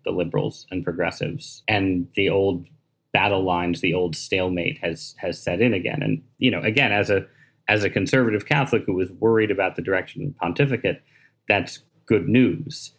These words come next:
At the same time, it's, again, it's not that you've had some sort of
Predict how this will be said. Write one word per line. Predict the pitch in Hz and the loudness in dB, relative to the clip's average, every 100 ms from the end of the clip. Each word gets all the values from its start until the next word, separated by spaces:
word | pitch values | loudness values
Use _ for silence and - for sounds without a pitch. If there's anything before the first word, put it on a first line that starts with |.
| - | -4
At | - | 0
the | 117 | 2
same | 131 110 | 2 0
time, | 98 143 139 113 104 98 95 _ _ _ _ _ | 0 0 2 2 0 -2 -6 _ _ _ _ _
it's, | 107 104 104 78 | -4 -2 -4 -4
again, | 110 107 117 | -2 2 2
it's | 95 90 | 2 -2
not | 101 101 104 104 | -2 0 0 0
that | 98 - | -4 -2
you've | 92 90 | -6 -2
had | 107 98 92 | -2 0 -2
some | - 92 85 | -4 -4 -2
sort | 101 90 | -2 0
of | 90 | -2